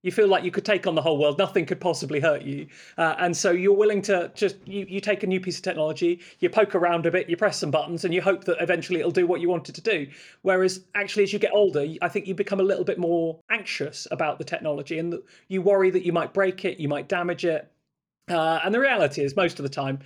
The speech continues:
if you keep poking, uh, kind of something technological, eventually it does the thing you want it to do and it'll be fine. But it's about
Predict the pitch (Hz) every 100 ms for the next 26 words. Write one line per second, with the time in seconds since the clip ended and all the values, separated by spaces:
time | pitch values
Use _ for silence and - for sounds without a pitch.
0 | - - 214 269 - 147 135 139 131 131
1 | - 160 - 143 139 143 143 139 151 151
2 | 147 143 143 139 - - - 262 - 143
3 | 139 143 143 135 143 131 139 135 123 139
4 | 151 131 131 - 143 135 151 131 135 -
5 | - - 190 185 208 -